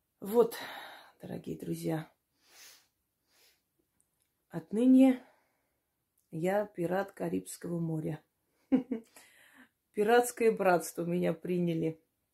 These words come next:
Так уж получилось. Но такие испытания даются только сильным людям, которые могут м, с иронией, с улыбкой принять удары судьбы. И,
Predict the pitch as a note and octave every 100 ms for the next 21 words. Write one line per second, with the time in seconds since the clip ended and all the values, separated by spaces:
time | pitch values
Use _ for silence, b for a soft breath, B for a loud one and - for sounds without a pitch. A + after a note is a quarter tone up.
0 | _ _ _ _ _ _ _ - b b
1 | - F#3+ G3+ - E3 E3 D#3+ - D#3 C#3
2 | - - _ _ _ _ _ _ _ _
3 | - E3+ F#3+ A#3+ B3 G3+ - b b b
4 | b _ _ _ b b b b _ _
5 | _ F3 - C4 C4+ - A#3 B3 A#3+ G3
6 | G3+ G3+ - G#3 G3 G3+ - G3+ F#3 E3
7 | E3 E3 D#3+ F3 E3+ F3 E3+ F3 E3 D#3+
8 | - _ _ _ _ _ _ _ _ _
9 | _ _ - E3 E3 - G#3 A3 B3+ A#3+
10 | G#3+ F#3 - E3+ F#3+ G#3 - F3 - E3+
11 | E3+ F#3 F#3 - - - - - D#3+ F3
12 | E3+ D3+ E3 D#3+ E3+ D3 - _ _ _
13 | _ b b b b b b b _ _
14 | _ - F3+ F3+ F3+ E3+